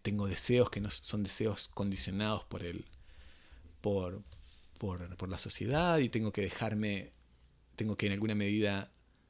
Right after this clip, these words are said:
eh, liberarme de esos condicionamientos para acceder a mi verdad profunda, que es como mis necesidades sexuales que voy a poder,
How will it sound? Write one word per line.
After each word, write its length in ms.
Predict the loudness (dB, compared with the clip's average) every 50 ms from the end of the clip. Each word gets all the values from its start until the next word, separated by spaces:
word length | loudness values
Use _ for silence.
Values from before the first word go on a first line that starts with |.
| _ _
eh, 480 | -12 -12 -10 -10 -10 -10 -10 -12 -14 -16 _ _ _ _ -4
liberarme 720 | 0 2 4 6 6 6 6 6 6 4 4 2 2 2
de 80 | 2
esos 240 | 0 0 -2 -8 -6
condicionamientos 720 | -6 -4 -4 -2 -2 -2 -4 -4 -2 -2 -2 -4 -4 -6 -8
para 160 | -8 -8 -8
acceder 580 | -8 -8 -8 -4 -2 0 2 2 0 0 -2 -6 _ _ _ -20 -10
a 60 | -6 -2
mi 120 | -2 0
verdad 320 | 0 0 0 0 0 -2
profunda, 580 | -2 -4 -10 -10 -4 -2 0 0 0 0 0 -2
que 100 | -2 -4
es 60 | -8
como 360 | -6 -4 -4 -4 -4 -4 -6 -10 -18 -20 -20 -20 -20 _ _
mis 420 | -6 -6 -6 -6 -8 -14 -12 -8 -4
necesidades 640 | -4 -2 -2 -2 -4 -4 -2 0 2 2 2 0 -2
sexuales 500 | -6 -10 -6 -2 0 2 2 2 0 -2
que 120 | -4 -6
voy 100 | -4 -4
a 80 | -4 -4
poder, 320 | -4 -4 -4 -4 -4 -6